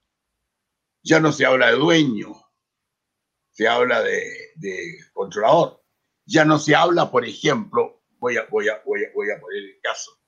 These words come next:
Por ejemplo, ya no se habla en este momento, en ningún momento,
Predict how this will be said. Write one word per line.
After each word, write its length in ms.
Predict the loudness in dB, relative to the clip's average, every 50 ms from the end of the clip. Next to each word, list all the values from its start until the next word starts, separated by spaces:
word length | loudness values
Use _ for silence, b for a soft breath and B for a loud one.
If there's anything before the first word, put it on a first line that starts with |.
| _ _ _ _ _ _ _ _ _ _ _ _ _ _ _
Por 160 | 0 0 0 0
ejemplo, 640 | 0 -2 -2 -2 -2 -2 -4 -4 -4 -4 -6 -6 _ -6
ya 180 | 0 0 0
no 120 | 0 0 -4
se 180 | -2 0 2
habla 440 | 2 2 2 0 -2 -4 -6 -8 _ -14
en 140 | -12 -10 -10
este 180 | -10 -10 -8
momento, 480 | -6 -4 -4 -2 -4 -4 -6 -8 -16 -18 -18 -20 _ _ _ _ _ _ _
en 160 | -12 -10 -10 -10
ningún 280 | -8 -6 -4 -4 -2
momento, 680 | -2 -2 -2 -2 -2 -2 -4 -6 -8 -10 -10 -10 _